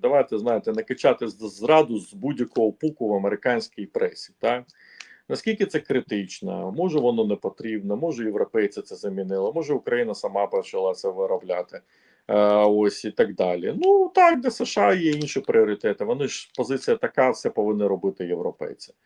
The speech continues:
От, тому ми більше з європейцями повинні спілкуватися в даному ма-, напрямку, щоб вирішувати це питання.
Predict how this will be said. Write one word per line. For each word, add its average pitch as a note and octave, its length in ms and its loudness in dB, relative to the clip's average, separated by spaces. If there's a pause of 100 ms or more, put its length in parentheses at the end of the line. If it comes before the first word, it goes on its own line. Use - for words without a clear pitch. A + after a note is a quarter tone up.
(380)
От, G3+ 240 4
тому F4 280 -2
ми D4 100 -4
більше C4+ 300 -6
з D#3+ 80 -10
європейцями F3 680 0
повинні G2+ 460 0
спілкуватися G2 720 0
в F2+ 60 -6
даному F#2+ 340 -2
ма-, G#2 480 0
напрямку, G2+ 480 -2
щоб F2+ 200 -10
вирішувати F#2+ 540 -4
це - 160 -20
питання. - 420 -20